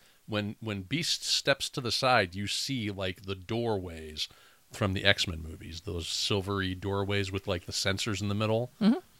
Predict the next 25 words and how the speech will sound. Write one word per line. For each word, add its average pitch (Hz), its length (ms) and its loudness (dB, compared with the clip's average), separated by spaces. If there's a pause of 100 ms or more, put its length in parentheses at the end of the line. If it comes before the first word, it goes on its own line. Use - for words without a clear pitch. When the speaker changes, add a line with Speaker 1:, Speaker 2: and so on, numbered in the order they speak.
(140)
Speaker 1:
You 117 80 -4
see - 280 -2
those. - 380 -10
I 90 40 -8
mean, 92 180 -2
that's 127 240 4
Speaker 2:
Yeah. 139 40 -2
Speaker 1:
like, 107 200 -2 (260)
you 156 160 -2
know 143 240 8
where 131 180 6
you 104 220 0
are 85 240 -6
if 92 240 -6
you've 185 100 0
Speaker 2:
Mm-hmm. 240 80 0
Speaker 1:
seen 101 220 -2
these 85 160 -8
movies. 87 340 -10
You 104 80 -2
know 101 320 2
who 98 140 0
these 95 160 -4
people 98 320 -4
are. 101 220 -8